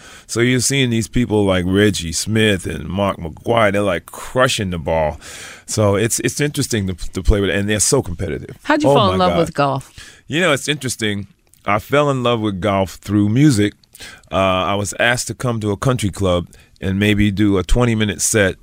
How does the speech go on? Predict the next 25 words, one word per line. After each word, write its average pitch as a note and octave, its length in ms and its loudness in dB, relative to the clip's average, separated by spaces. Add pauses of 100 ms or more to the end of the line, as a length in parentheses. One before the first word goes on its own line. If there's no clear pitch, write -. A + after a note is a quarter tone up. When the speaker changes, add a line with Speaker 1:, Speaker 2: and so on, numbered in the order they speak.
(120)
Speaker 1:
and G2 140 0
they G2 100 2
would F#2+ 140 2
give F#2+ 220 2
me F2+ 100 0
a F2 80 0
membership, F2 560 0 (140)
a - 80 -2
lifetime F2 480 0
membership. E2 480 -4
And F#2 80 0
I'm F#2 100 2
like, E2 160 -2
"I D#2+ 100 -2
don't G2+ 160 -4
play G2+ 200 2
golf. E2+ 340 -4
That's F#2 240 0
not G#2 160 4
interesting E2 520 -2
me." A1 140 -12
They G2+ 120 -2
were G#2+ 80 4
like, G2 160 0
"Well, A#2 260 2